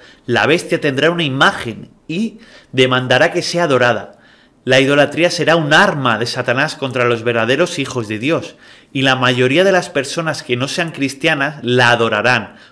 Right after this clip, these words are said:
cometerán idolatría. Es muy importante que usted deje de practicar idolatría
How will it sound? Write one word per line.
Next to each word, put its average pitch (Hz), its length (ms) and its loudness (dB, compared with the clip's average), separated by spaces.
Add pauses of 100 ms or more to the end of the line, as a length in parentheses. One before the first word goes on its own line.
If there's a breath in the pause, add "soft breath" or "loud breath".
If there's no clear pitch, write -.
cometerán 123 600 0
idolatría. 117 840 0 (260 loud breath)
Es 139 220 -2
muy 190 160 0
importante 160 680 -2
que 123 120 -6
usted 156 260 0
deje 170 220 -2
de 160 80 0
practicar 139 480 0
idolatría 131 760 0